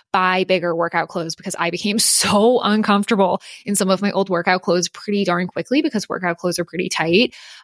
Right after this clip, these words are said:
And I, I do think part of that, like, psychology of, like, being self-conscious and feeling like, "Oh my gosh, my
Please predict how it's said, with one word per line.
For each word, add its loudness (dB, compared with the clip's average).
And -2
I, -2
I -2
do 2
think -2
part 0
of -2
that, -2
like, -4
psychology -2
of, -4
like, -4
being -6
self-conscious 0
and 0
feeling -2
like, -4
"Oh -4
my -6
gosh, -4
my -8